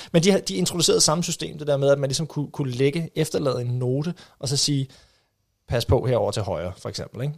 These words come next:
Du kunne ikke, du kunne ikke, øh, alt det der med stiger og broer og sådan noget. Du kunne kun efterlade små beskeder. Men han har så ligesom taget skridtet videre, og så sagt, "Jamen, prøv at, hvad nu, hvis man rent faktisk kan efterlade noget fysisk, som kan gøre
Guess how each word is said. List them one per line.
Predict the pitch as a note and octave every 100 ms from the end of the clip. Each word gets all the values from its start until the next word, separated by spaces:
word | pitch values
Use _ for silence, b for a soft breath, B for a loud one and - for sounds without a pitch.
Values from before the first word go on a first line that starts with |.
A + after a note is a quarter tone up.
| -
Du | B2
kunne | D3+
ikke, | E3 F3
du | C#3
kunne | B2
ikke, | D3+ E3 B2 A#2
øh, | A#2+ A2+
alt | - C3
det | B2
der |
med | A#2
stiger | - C#3 C3+ C#3+
og | B2
broer | A#2+ A#2+ -
og |
sådan | -
noget. | A2+
Du | C3
kunne | C3+
kun | G3
efterlade | E3+ E3 D3+ B2+
små | C#3+
beskeder. | C3 B2+ B2 - - B B B -
Men |
han | C#3+
har | G3
så | G3
ligesom | F3+ F3+
taget | E3 F3
skridtet | - E3+ E3+
videre, | D3 D#3 F3 -
og | C3+
så | D#3+
sagt, | - C3+ C3
"Jamen, | C3+
prøv | D#3+
at, | C#3
hvad | D3+
nu, | E3
hvis | C#3
man | C3
rent | C3 C3+
faktisk | B2 B2 C3 - - _ -
kan | -
efterlade | D#3+ - D#3+ B2 A2+
noget | A2+ -
fysisk, | - E3 D3+ C#3+
som | - - C3+
kan | A#2 A#2+
gøre | A2 G2+